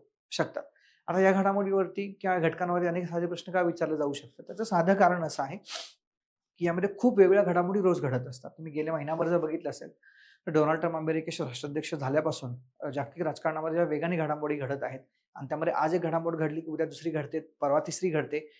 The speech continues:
सातत्याने या घडामोडीमध्ये आपल्याला बदल होताना दिसतो. त्यामुळे अनेकांची उत्सुकता या निमित्ताने चाळवली जाते की आता काय होणार आहे. आणि जग, अ, तुम्ही जर बघितलं तर जागतिक कारणानंतर विशेषतः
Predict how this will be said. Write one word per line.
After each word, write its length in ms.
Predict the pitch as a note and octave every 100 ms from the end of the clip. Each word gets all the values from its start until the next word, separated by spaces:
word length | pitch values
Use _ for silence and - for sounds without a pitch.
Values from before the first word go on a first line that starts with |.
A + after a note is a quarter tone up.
| _
सातत्याने 500 | - D3+ G3 F#3+ F#3+
या 60 | F#3
घडामोडीमध्ये 580 | E3 D#3+ D#3+ D#3+ D#3 D#3
आपल्याला 300 | - D3+ D3
बदल 180 | D3
होताना 300 | C#3 C3+ C#3 G3 - _ _ D3
दिसतो. 240 | C#3+ D3+
त्यामुळे 280 | D3+ D#3 F#3
अनेकांची 420 | D#3+ F3 F#3+ F3+
उत्सुकता 400 | G3+ F#3+ A3 G#3+
या 100 | G3
निमित्ताने 380 | F3+ E3+ E3+ E3
चाळवली 380 | - D3 D3 D3+
जाते 220 | D3 D3
की 100 | D#3+
आता 160 | D3+ D#3
काय 200 | D3 G3 - _ _ _ -
होणार 220 | D3 B2+
आहे. 100 | B2+
आणि 140 | C#3+ C3+
जग, 200 | D3 -
अ, 200 | D3+ D3
तुम्ही 240 | - D#3 E3
जर 100 | E3+
बघितलं 400 | D#3 G3 C#3+ C3
तर 60 | C#3+
जागतिक 360 | B2+ B2+ E3+
कारणानंतर 440 | D#3+ D#3 D#3 D3+ D#3
विशेषतः 420 | C#3+ E3+ D#3